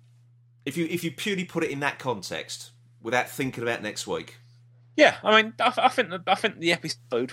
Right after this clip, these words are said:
Speaker 2: works well, and you're building up to,
Speaker 1: Yeah, it was just
Speaker 2: to
Speaker 1: as
Speaker 2: what you think is quite a good.
Speaker 1: Yeah, it was just, it was just things I didn't like about it, uh, but that's what I'm saying. I, I'd like the episode 'cause it's fast paced and it's well directed. Um, there's some interesting sort of, um,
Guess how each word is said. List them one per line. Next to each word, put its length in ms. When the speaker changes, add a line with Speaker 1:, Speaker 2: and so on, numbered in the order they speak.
Speaker 2:
works 400
well, 240
and 100
you're 120
building 360
up 300
to, 280
Speaker 1:
Yeah, 280
it 60
was 100
just 180
Speaker 2:
to 60
Speaker 1:
as 60
Speaker 2:
what 120
you 100
think 300
is 140
quite 360
a 80
good. 280
Speaker 1:
Yeah, 280
it 60
was 80
just, 200
it 60
was 80
just 260
things 420
I 120
didn't 300
like 280
about 360
it, 160
uh, 200
but 180
that's 200
what 60
I'm 60
saying. 280
I, 220
I'd 180
like 260
the 80
episode 300
'cause 120
it's 140
fast 380
paced 400
and 120
it's 140
well 220
directed. 680
Um, 440
there's 160
some 160
interesting 560
sort 260
of, 60
um, 380